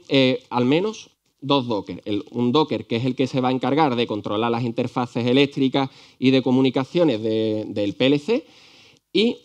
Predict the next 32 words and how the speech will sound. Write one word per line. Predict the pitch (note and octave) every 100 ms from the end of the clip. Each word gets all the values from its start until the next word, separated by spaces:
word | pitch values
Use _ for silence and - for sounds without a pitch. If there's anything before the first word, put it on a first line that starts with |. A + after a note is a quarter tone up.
| -
otro | D3+ D3 D#3+
Docker | F3+ G3+ G3+ C#3
que | C#3+
es | E3+
con | - D#3+ C#3
el | B2+
que | B2
va, | B2 C3+
que | - A#2
va |
a | B2+
actuar | - D3 D#3+
sobre | D#3+ C3 B2
ese, | A#2+ C3 A#2+ A#2+ A#2+ A#2+ A#2+
sobre | B2 A#2 A#2+
ese | A#2 C3
primer | C3+ A#2+ A#2+ A#2+ A#2+ A#2+ A#2
Docker | B2+ D#3+ D3+
y |
que | A#2 A#2
va |
a | A2+
ser | B2
la | C3
aplicación | C3 B2+ A2+ - A2 A#2
de |
control | A2+ A2 A2 A2 G#2+
típicamente. | G#2+ A2 A2 G#2 G2+ G#2
A | A#2
partir | G#2+ G#2 C#3 C#3+
de |
ahí | D3+ F#3+ B3+